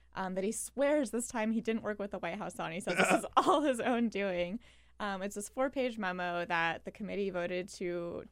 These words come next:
Speaker 1: release. Trump okayed the release. And it basically says that the Obama administration should not have spied on Carter Page, who has already been on the F B I's radar since twenty thirteen because the Russians were trying to recruit him as a spy.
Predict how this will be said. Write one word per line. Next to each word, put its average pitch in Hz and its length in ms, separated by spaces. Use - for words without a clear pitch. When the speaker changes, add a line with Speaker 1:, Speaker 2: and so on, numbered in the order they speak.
Speaker 1:
release. 170 440
Trump 180 320
okayed 175 380
the 170 80
release. 170 500
And 185 300
it 180 100
basically 240 480
says 170 800
that 175 520
the 190 80
Obama 190 400
administration 202 720
should 185 240
not 180 240
have 220 120
spied 190 360
on 185 140
Carter 190 380
Page, 175 640
who 202 160
has 180 140
already 214 320
been 233 340
on 190 120
the 185 100
F 196 140
B 208 100
I's 214 240
radar 214 400
since 190 220
twenty 214 300
thirteen 214 640
because 190 240
the 170 100
Russians 208 380
were 180 80
trying 196 240
to 220 60
recruit 233 380
him 220 140
as 208 140
a 214 80
spy. 254 800